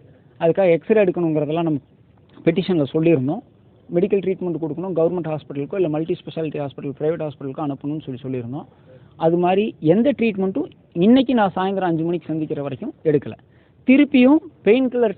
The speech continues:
டேப்லெட் கொடுத்துட்டு இருந்தாங்க, இப்ப அதை வந்து, அஹ், ஃப்ளூயிடா போடுறாங்க, ஐ வி யா போடுறாங்க. Actually நேத்து வரைக்கும் டேப்லெட்ஸ் கொடுத்துட்டு இருந்தாங்க, இன்னைக்கு வந்து ஆன்டிபயாட்டிக்கை ஃப்ளூயிடா போட்டுட்டு இருக்காங்க. இதுதான் இப்போதைக்கு அவருடைய சிச்சுவேஷன். நேத்து என்ன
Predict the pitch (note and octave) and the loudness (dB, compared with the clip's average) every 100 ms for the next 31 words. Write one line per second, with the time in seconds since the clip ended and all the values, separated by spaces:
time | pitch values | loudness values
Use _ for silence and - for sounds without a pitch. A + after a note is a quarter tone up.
0 | G3+ A3+ A3+ F#3+ G3+ F3 - E3 D#3 F#3 | 2 4 2 0 -6 -8 -8 -4 -4 -4
1 | - A#3+ F#3+ F#3 F3 F3 G#3 C4+ E4+ - | -8 -8 -2 0 2 0 -2 -4 -6 -10
2 | - _ - - - - - - - D3+ | -20 _ -20 -20 -20 -20 -20 -20 -16 -10
3 | D3+ D#2 - G1+ - - - A#3 C4 A3 | -8 -8 -12 -18 -20 -20 -2 4 6 8
4 | G#3+ - C#3+ A#2+ A#2 - B2 B2 G#2+ - | 6 4 -2 -4 -10 -16 -18 -18 -20 -20
5 | - F3 G#3+ A3 A#3 A#3 D3 A#2+ - - | -2 4 6 6 4 4 0 -2 -8 -6
6 | C#3+ - A3+ C4 G3+ G3+ G3+ G3 G3+ B3 | -4 0 0 2 2 2 2 0 0 -2
7 | G3+ G3+ G#3 G3+ - E3+ D3+ D3 D3 C3+ | 4 4 4 -2 -4 -6 -6 -4 -2 -2
8 | E3 - G3 G3 F3 F#3 F3 E3+ E3+ G3+ | -6 -8 -4 -4 2 4 6 4 2 0
9 | F#3 G#3+ G3+ F3 F3 D3+ D3+ A#3 E4 - | 0 -2 0 2 2 -2 -6 -6 -8 -14
10 | _ _ - _ _ _ A#3+ B3 A3+ G#3+ | _ _ -20 _ _ _ 2 4 6 4
11 | E3+ C#3+ C3 A2+ A2+ A2+ - D3 E3+ B3+ | 4 -4 -6 -14 -16 -18 -8 -6 -2 -2
12 | A3 F3+ G3+ G3+ A3+ G#3 F3 D3+ C3+ D3+ | -2 -2 -4 -2 0 2 2 0 -4 -4
13 | F#3 D#3+ D#3 - - _ _ _ D3+ G#3 | 0 0 0 -8 -12 _ _ _ 2 4
14 | B3+ A3+ A3+ G#3+ | 4 4 2 4